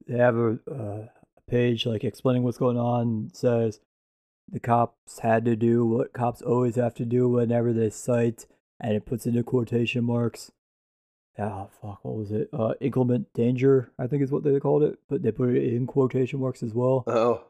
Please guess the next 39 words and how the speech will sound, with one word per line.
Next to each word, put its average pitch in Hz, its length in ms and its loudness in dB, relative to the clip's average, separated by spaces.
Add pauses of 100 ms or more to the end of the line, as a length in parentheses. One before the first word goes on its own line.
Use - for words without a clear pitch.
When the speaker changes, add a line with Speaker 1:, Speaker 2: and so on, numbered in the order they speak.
(140)
Speaker 1:
Just, - 220 -12
like, 110 180 -4
highlight, 117 400 0
like, 117 280 0
like, 113 340 0
that's, 113 380 0
like, 117 180 0 (160)
the 139 180 -2
cop 117 240 -2
out 120 180 2
the 113 280 -2
cops 117 380 -6
always 117 360 -2
use 117 220 0
for 120 140 -6
shooting 123 280 -4
unarmed, 117 520 0
innocent 123 400 -4
kids. 127 440 0 (300)
Speaker 2:
<laughs> - 100 -8 (1120)
Right. 117 220 6
Speaker 1:
Or 139 80 8
at 139 60 10
least 143 160 6
that's 135 180 6
how 120 180 6
I 135 100 6
took 202 220 -2
it. 127 200 2 (100)
Speaker 2:
Sure. 160 360 8
Speaker 1:
Like, - 220 -4
Speaker 2:
F 151 200 4
T 165 120 0
P, 170 220 2
man. 139 340 4 (800)
F 127 200 0
T 135 180 -6
P. 127 420 -2
Speaker 1:
Always. 110 500 0